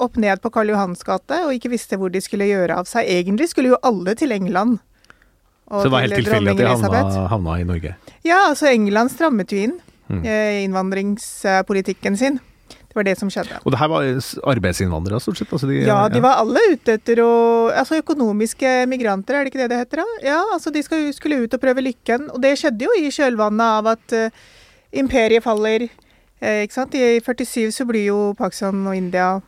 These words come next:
Speaker 1: ehm, frigjort. Og etter det så er det jo mye, mye famling og, og problemer, økonomiske problemer på subkontinentet, som man kaller India og Pakistan. Så det var jo mange, mange, mange som reiste ut, og,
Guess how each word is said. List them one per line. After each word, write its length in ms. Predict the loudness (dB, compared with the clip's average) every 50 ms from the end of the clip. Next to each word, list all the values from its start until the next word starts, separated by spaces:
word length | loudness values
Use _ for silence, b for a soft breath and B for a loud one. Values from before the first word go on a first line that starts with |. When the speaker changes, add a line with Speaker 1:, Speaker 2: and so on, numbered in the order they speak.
| _ -14 -10
Speaker 1:
ehm, 560 | -8 -6 -4 -4 -4 -2 -2 -2 -2 -2 -4 B B B B B B B B B B B B B B B B _ 0
frigjort. 600 | 4 6 6 6 6 4 0 _ -12 -12 -12 -14 -20 _ _ _ _ b b b b b b b 0
Og 80 | 2 2
etter 180 | 2 2 0 2
det 160 | 2 2 2 2 2 0
så 140 | -2 0 2 2 2 2 2 0 0 -2 -2 -2 -2
er 80 | 0 2
det 60 | 2
jo 80 | 2 2
mye, 200 | 2 2 2 2 0 0
mye 480 | -2 -4 -4 -4 -2 0 0 0 0 -2 -2 -4
famling 460 | -4 -2 0 0 0 0 0 0 -2 -2 -2
og, 300 | -2 -2 -2 -2 -2 -4 -4 -4 -4 -4 -2
og 220 | 0 0 0 0 0
problemer, 480 | -2 -2 0 2 2 2 0 0 0 2 2 2 0 -2
økonomiske 480 | -2 0 0 0 0 0 0 -2 -4 -4 -4
problemer 480 | -2 0 0 0 0 2 0 0 -2 -2
på 140 | -2 -2 -2 -2 -2
subkontinentet, 800 | -4 -6 -6 -4 -2 -2 0 0 0 0 0 0 0 -2 -4 -2
som 140 | -2 0 0
man 80 | 0 0 -2
kaller 340 | -2 -2 0 0 -2 -2 -2
India 300 | -2 -2 -2 -2 -2 -2
og 20 |
Pakistan. 380 | -2 -4 -4 -4 -4 -4 -6 -6 B B B B B B B B
Så 80 | -2 2
det 80 | 4
var 80 | 4 4
jo 80 | 4
mange, 320 | 4 4 4 4 4 4 6
mange, 240 | 6 4 4 4 4
mange 240 | 2 2 2 0 0
som 120 | 0 0 2
reiste 320 | 0 0 -2 -2 -4 -4
ut, 140 | -4 -2 -4
og, 140 | -4 -6 -4